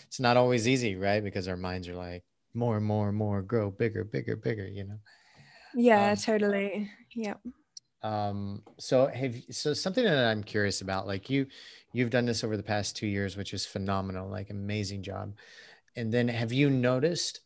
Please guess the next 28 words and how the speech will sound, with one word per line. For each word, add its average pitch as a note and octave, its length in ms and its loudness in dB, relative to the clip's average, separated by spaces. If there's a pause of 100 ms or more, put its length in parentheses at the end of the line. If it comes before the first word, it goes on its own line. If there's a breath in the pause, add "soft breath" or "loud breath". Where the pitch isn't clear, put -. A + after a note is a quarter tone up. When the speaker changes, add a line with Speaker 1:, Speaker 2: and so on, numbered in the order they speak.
Speaker 1:
a A#2+ 80 -2
drive? G#2+ 640 0
'Cause G#2 180 -4
I'm G#2+ 80 -2
sure B2 220 -2
a A#2 60 2
lot A2 180 2
of, G#2 220 -2 (140)
of G#2 80 -8
females G#2 480 -4
out F#2+ 180 -6
there F#2+ 480 -4
would, G#2 460 -8 (440)
would - 380 -8
be F#2+ 80 -8
curious A2 360 2
about F#2+ 220 -4
this. G#2 200 -4 (340 loud breath)
As A#2 220 4
an C3 80 4
entrepreneur, A#2 640 2
have, G#2+ 280 0
have A2 140 -2
you A#2+ 220 0
noticed A#2+ 420 0
a A2 60 -2
difference A2+ 640 -2
in G#2 380 -2